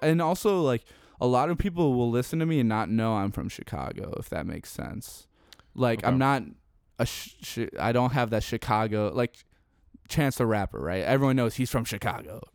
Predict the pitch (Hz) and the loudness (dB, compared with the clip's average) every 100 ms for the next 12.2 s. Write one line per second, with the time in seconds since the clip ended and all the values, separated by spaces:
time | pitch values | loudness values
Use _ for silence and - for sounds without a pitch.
0 | 226 117 95 92 95 107 107 90 87 82 | -10 -6 -4 -4 0 0 0 0 -4 -6
1 | - _ 110 101 98 104 92 113 98 95 | -14 _ 0 0 0 -2 -2 -2 -2 -2
2 | 110 95 98 101 151 165 143 127 90 95 | -4 -4 -4 0 4 4 2 0 -4 -2
3 | - 180 170 160 147 143 135 185 180 170 | -2 0 2 2 2 2 2 2 2 2
4 | 131 131 123 196 156 117 - 110 117 117 | 2 2 2 2 0 -2 0 0 2 2
5 | 113 113 117 113 117 127 120 104 117 117 | 2 2 0 2 2 2 0 0 2 4
6 | - 107 92 - 151 127 113 107 101 110 | 2 0 -2 0 2 2 0 0 0 0
7 | 127 143 - 156 143 113 151 95 80 - | 0 0 0 0 2 2 2 0 -2 -14
8 | - - _ 127 117 107 98 90 87 - | -20 -20 _ -2 0 0 -2 -4 -6 -10
9 | _ _ _ - - 131 131 120 - 165 | _ _ _ -18 -4 0 2 0 -2 0
10 | 165 113 123 123 117 120 104 110 110 - | 2 2 2 2 2 2 2 0 -2 -4
11 | 85 90 117 64 - 85 90 98 - - | -6 -6 -6 -8 -8 -8 -6 -6 -8 -10
12 | - | -10